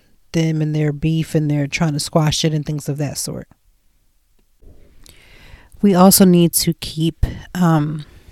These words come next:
R and B star Bobby Brown in our prayers. His son, unfortunately, has died, and I can't imagine what that would be like.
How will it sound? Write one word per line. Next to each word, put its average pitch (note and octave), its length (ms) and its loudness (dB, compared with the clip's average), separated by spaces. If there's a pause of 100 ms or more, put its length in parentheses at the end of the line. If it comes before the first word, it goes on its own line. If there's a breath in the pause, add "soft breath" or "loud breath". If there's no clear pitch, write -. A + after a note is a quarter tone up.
(300 soft breath)
R E3+ 180 4
and D#3 100 2
B D#3+ 160 0
star D#3 580 2 (1160 loud breath)
Bobby D#3 360 4
Brown D3 500 0
in F3 500 0 (480 soft breath)
our F3+ 140 4
prayers. D3 600 -2
His D#3+ 280 2
son, D3+ 540 0 (1080 soft breath)
unfortunately, D#3+ 720 0
has C#3+ 380 0
died, C#3+ 560 0 (220)
and D3+ 720 2 (880)
I G#3+ 120 4
can't C#4+ 260 2
imagine F#3 460 4
what E3 180 4
that D#3+ 200 2
would D#3+ 180 -4
be F#3 120 2
like. - 500 -8